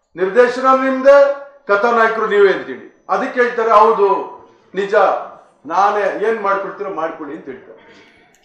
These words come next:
ನಾವು ಇವತ್ತು ಸೇರಿರ್ತಕ್ಕಂಥ ಇದಿಷ್ಟೇ, ನಾವು ಮತ್ತು ನಂಜೇಗೌಡರು, ನಮ್ಮೆಲ್ಲ ಮುಖಂಡರು ಕೂಡ ಈ ರೀತಿಯ ಕೃತ್ಯಗಳಾದಾಗ, ಅದು ಯಾವುದೇ ಪಕ್ಷಕ್ಕೆ ಸೇರಿರಲಿ,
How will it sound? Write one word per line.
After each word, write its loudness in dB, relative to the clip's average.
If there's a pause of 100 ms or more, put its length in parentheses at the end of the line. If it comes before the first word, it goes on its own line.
(1040)
ನಾವು 0
ಇವತ್ತು 0
ಸೇರಿರ್ತಕ್ಕಂಥ 2
ಇದಿಷ್ಟೇ, -4 (600)
ನಾವು -2
ಮತ್ತು -2
ನಂಜೇಗೌಡರು, -2
ನಮ್ಮೆಲ್ಲ -2
ಮುಖಂಡರು -4
ಕೂಡ -8 (920)
ಈ -8
ರೀತಿಯ -6 (140)
ಕೃತ್ಯಗಳಾದಾಗ, 0 (800)
ಅದು -6
ಯಾವುದೇ 4
ಪಕ್ಷಕ್ಕೆ -4
ಸೇರಿರಲಿ, -4